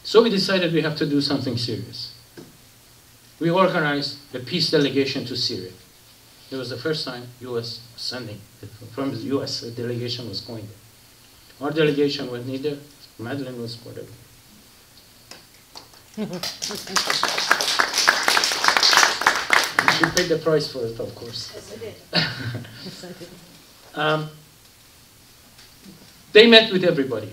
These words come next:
Speaker 1: all parts of society, all segments, all groups, all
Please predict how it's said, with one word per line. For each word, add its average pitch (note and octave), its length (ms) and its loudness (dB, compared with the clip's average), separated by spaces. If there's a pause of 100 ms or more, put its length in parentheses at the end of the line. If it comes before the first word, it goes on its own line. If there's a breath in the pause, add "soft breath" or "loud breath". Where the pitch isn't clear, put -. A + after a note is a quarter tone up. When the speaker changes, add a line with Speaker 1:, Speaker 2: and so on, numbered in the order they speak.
(140)
Speaker 1:
all F#3+ 160 0
parts F3 340 -4
of D3+ 120 -4
society, C3+ 720 -6
all C#3 120 0
segments, C3+ 640 -2
all C3 200 -4
groups, C3 580 -4
all A#2+ 340 -4